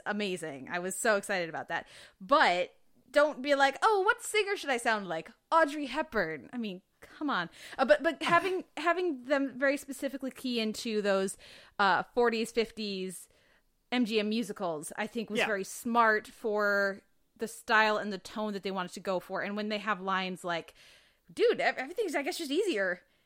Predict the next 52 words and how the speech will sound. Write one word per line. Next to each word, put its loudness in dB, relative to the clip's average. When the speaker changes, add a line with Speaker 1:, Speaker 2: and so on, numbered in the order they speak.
Speaker 1:
They, -2
Speaker 2:
Yeah. 2
Speaker 1:
people 6
just -6
get -2
convinced 0
really -2
easily. 0
And -2
I 0
thought 0
that -2
worked -4
so 4
beautifully. 0
It 0
really 0
helped -4
the, -2
the -6
tone -4
of -4
everything -6
and -8
kept -10
things -10
moving -6
along, -4
um, -6
Speaker 2:
Mm-hmm. -4
Speaker 1:
nicely. -6
So, -2
so 4
having 4
that -4
specificity, -8
I -6
think, -12
was -6
really -4
great. 0
But -6
the, -6
the -10
trouble 2
<laughs> -16
that 0
I 4
had -2
with 0
it 0
is, -2